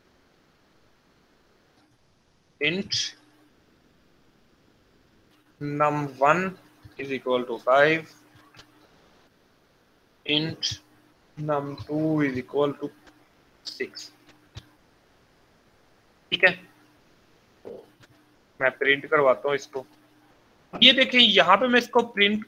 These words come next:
पे टैप करता हूँ तो वो बोलता है यहाँ पे एक ऑब्जेक्ट। Basically ये जहाँ जो भी हम इसके अंदर चीज पास करते हैं ना, वो उसको as a object के तौर पे लेता है, प्रिंट,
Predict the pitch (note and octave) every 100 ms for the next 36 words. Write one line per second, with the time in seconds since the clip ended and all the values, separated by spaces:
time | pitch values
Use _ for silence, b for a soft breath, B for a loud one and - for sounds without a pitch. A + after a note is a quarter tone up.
0 | - B3+ C4 C4 B3 - - _ - -
1 | _ F#3+ G3+ G#3+ A3 A3 B3 C4 A3 G#3
2 | G#3 A#3+ G#3+ F3 F3 G#3+ G#3 G3 F#3+ E3+
3 | F3+ - C3+ B2 - - _ _ _ _
4 | _ _ _ _ _ _ _ _ _ _
5 | _ - G#3+ A#3 C#4 C4+ C4+ A3+ B3 G3
6 | G#3 E3+ G3 A3 G#3 A#3+ B3+ C#4 B3+ B3
7 | A#3 A#3+ A3+ - G#3+ G#3 - G3+ G3+ A3+
8 | A#3+ G#3 G#3+ A3 A3 G#3+ A3 G#3 F3 F#3
9 | G3+ - F#3+ D3+ F#3 F3 - F#3+ E3+ C3+
10 | B2 A2 - A#2 - B2 G#2